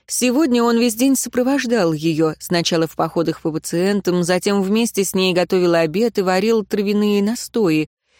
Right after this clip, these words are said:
Чаще всего он больше мешал, чем помогал, но Тайра его не гнала. Во-первых, за Рианом нужно было следить, и это отвлекало ее от тревожных мыслей.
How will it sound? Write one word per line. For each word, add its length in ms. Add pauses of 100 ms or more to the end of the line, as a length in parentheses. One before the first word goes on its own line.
(120)
Чаще 440
всего 380
он 200
больше 320
мешал, 520
чем 280
помогал, 560 (280)
но 160
Тайра 340
его 240
не 140
гнала. 540 (420)
Во-первых, 680
за 180
Рианом 440
нужно 280
было 200
следить, 640
и 60
это 300
отвлекало 540
ее 380
от 220
тревожных 560
мыслей. 540